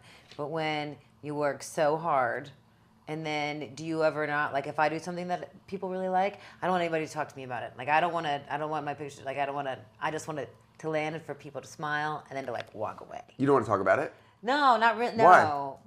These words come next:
Speaker 1: no, no. I don't know. It's my thing. I, I guess I always thought I was, like, an extrovert, but when it comes to, like, being, like,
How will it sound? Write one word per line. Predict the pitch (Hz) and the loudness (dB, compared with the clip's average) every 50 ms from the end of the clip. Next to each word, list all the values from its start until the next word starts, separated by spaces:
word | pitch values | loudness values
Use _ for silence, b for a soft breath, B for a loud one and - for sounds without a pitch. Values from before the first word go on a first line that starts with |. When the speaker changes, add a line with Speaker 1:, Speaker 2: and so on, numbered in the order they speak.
| 196 226 254 | -4 -2 -2
Speaker 1:
no, | 269 285 | -2 -2
no. | 302 294 247 185 160 - - | -2 0 0 0 0 -4 -8
I | - | -10
don't | 226 277 | -10 -6
know. | 302 339 339 269 | -6 -6 -8 -8
It's | - - - | -10 -12 -12
my | 277 | -12
thing. | 262 - - 294 277 220 - | -12 -10 -10 -10 -8 -2 2
I, | 214 254 294 294 277 - - | 2 4 4 2 -2 -2 0
I | - 240 | 0 0
guess | 233 262 277 294 - | 2 0 -2 -2 2
I | 311 | 2
always | 294 294 285 285 | 2 2 2 2
thought | 285 262 262 | 0 0 0
I | 269 | 0
was, | 254 240 | 0 0
like, | 240 226 | 0 -2
an | 220 196 185 b b b b b b - | -2 -2 -6 b b b b b b 0
extrovert, | 220 214 - - 262 247 220 254 262 254 254 | 0 0 0 -2 -4 0 4 4 4 4 2
but | 247 220 | -2 -2
when | 202 | -2
it | 196 - | -6 -4
comes | - 233 233 226 | -2 -2 -2 -2
to, | - 226 | -2 2
like, | 208 196 180 170 - - - - - - _ _ _ _ _ _ _ _ _ _ _ _ _ _ _ _ _ _ _ _ | 4 6 4 4 2 -2 -14 -20 -20 -20 _ _ _ _ _ _ _ _ _ _ _ _ _ _ _ _ _ _ _ _
being, | - 208 214 220 220 214 208 | -10 -8 -6 -6 -4 -4 -2
like, | 202 190 180 170 | -2 -2 -2 -4